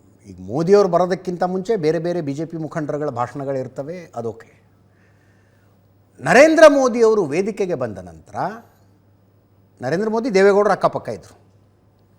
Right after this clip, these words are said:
ಕುಮಾರಸ್ವಾಮಿ ಅವರಿದ್ದರು, ಜಿ ಟಿ ದೇವೇಗೌಡರಿದ್ದರು. ಒಂದು ರೀತಿ ಮೈತ್ರಿ ಸಮಾಗಮ ಸಮಾವೇಶದ ರೀತಿಯಲ್ಲಿತ್ತದು. ನರೇಂದ್ರ ಮೋದಿ ಅವರನ್ನು ಪಕ್ಕಕ್ಕೆ ಕೂಡಿಸ್ಕೊಂಡು ದೇವೇಗೌಡರು ಮಾತಾಡಿದ್ರು.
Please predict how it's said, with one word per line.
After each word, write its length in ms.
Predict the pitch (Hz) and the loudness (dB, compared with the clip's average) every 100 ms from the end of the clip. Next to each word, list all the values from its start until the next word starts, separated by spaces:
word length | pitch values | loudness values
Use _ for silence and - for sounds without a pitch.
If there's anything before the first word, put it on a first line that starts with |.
| _ _ _ _ | _ _ _ _
ಕುಮಾರಸ್ವಾಮಿ 560 | - 160 151 - 131 135 | -4 0 0 0 -2 -2
ಅವರಿದ್ದರು, 380 | 131 110 107 123 | -4 -6 -8 -4
ಜಿ 160 | 190 | -2
ಟಿ 140 | 185 139 | 0 0
ದೇವೇಗೌಡರಿದ್ದರು. 960 | 120 113 110 101 98 85 107 104 _ _ _ _ - | 0 -2 -4 -6 -10 -12 -18 -20 _ _ _ _ -10
ಒಂದು 140 | 247 | -4
ರೀತಿ 160 | 269 233 | -2 0
ಮೈತ್ರಿ 480 | 151 190 202 214 202 | 0 0 -2 -2 -2
ಸಮಾಗಮ 480 | - 143 180 175 165 | -2 0 2 0 -2
ಸಮಾವೇಶದ 600 | 143 143 151 139 127 104 | -2 -2 0 -2 -6 -10
ರೀತಿಯಲ್ಲಿತ್ತದು. 680 | 95 - 139 120 - - _ _ _ _ _ _ _ _ _ _ - | -12 -12 -10 -10 -14 -20 _ _ _ _ _ _ _ _ _ _ 0
ನರೇಂದ್ರ 480 | 165 247 294 277 254 | 6 8 8 6 2
ಮೋದಿ 320 | 226 202 180 | 0 -2 0
ಅವರನ್ನು 360 | 165 170 180 180 - | 0 0 -2 -6 2
ಪಕ್ಕಕ್ಕೆ 420 | 269 262 311 - | 2 4 0 -2
ಕೂಡಿಸ್ಕೊಂಡು 640 | 226 175 147 - 139 165 277 208 117 107 123 | -4 -2 -2 -4 -8 -8 -10 -10 -10 -4 2
ದೇವೇಗೌಡರು 500 | 202 170 107 104 196 | 4 4 0 -6 -6
ಮಾತಾಡಿದ್ರು. 460 | 175 87 - _ | -8 -10 -20 _